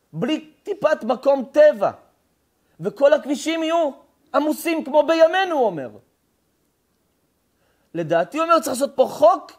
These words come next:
כמו בסין. הגבלת ילודה. בסין הגבילו ילודה.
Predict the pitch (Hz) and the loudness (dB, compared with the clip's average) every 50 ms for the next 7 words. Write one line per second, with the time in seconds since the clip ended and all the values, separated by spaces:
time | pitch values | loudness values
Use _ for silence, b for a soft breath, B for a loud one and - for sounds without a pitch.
0 | _ - 254 302 339 339 349 349 330 - 339 330 320 302 269 254 240 233 _ _ | _ -6 0 0 2 2 2 0 0 0 0 0 0 0 -4 -6 -10 -14 _ _
1 | _ _ _ _ _ _ _ _ _ _ - 262 226 190 208 180 247 262 285 359 | _ _ _ _ _ _ _ _ _ _ 0 0 0 0 0 2 2 4 4 4
2 | 381 - 262 320 349 330 339 339 302 349 339 311 277 233 - - _ _ _ _ | 4 4 2 0 -2 -2 -2 0 2 0 0 0 -2 -6 -10 -16 _ _ _ _
3 | _ _ _ _ _ _ _ _ _ _ _ _ _ _ _ _ _ _ _ _ | _ _ _ _ _ _ _ _ _ _ _ _ _ _ _ _ _ _ _ _
4 | _ _ _ _ _ _ _ _ _ _ _ - 180 214 247 240 330 339 330 294 | _ _ _ _ _ _ _ _ _ _ _ -10 -10 -8 -6 -6 -6 -4 -4 -4
5 | 240 196 202 294 302 320 320 311 302 302 254 285 285 262 | -6 -4 -4 -4 -4 -2 0 0 -2 2 2 2 0 0